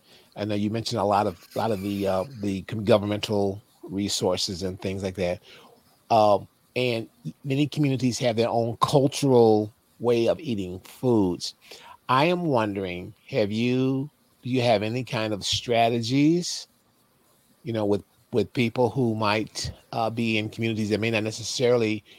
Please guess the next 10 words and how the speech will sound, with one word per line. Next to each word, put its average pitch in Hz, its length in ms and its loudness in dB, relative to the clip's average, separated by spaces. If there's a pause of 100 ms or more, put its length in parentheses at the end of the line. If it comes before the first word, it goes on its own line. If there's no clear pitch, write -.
utilize 104 800 2
the, 95 400 -2 (960)
the, 101 320 -2
uh, 85 160 0 (240)
<laughs> - 260 -4 (320)
the, 113 180 -2
the 110 140 -4
regular 110 520 0 (380)
governmental 107 680 0
outlets - 680 0